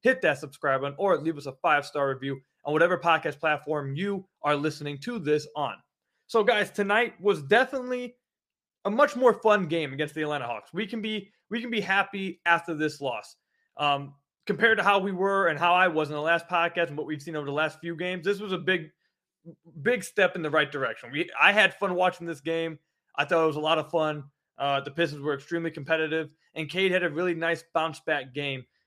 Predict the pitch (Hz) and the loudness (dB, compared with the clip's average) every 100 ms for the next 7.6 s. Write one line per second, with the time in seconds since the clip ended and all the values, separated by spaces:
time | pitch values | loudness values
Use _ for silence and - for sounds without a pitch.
0 | _ - 131 - 175 170 180 226 220 208 | _ -10 -8 -4 2 4 6 2 2 -4
1 | 147 185 185 180 165 - _ 180 180 180 | -2 -2 0 -2 -6 -16 _ 2 2 2
2 | 160 156 185 180 165 156 160 156 147 156 | 2 2 0 0 0 2 2 0 0 0
3 | 147 143 147 160 156 143 135 139 135 131 | -2 -6 -2 -2 -2 -6 -6 -6 -8 -8
4 | - _ 156 143 156 143 147 139 143 143 | -16 _ -10 -2 -2 0 -2 -2 -2 -2
5 | 135 135 151 139 143 135 139 135 - 139 | -4 -6 -6 -6 -8 -4 -2 -4 -4 -12
6 | 123 117 123 123 139 160 151 180 175 156 | -10 -10 -12 -12 -8 -6 0 0 0 0
7 | 160 151 135 135 123 - | 0 -2 -2 -4 -6 -8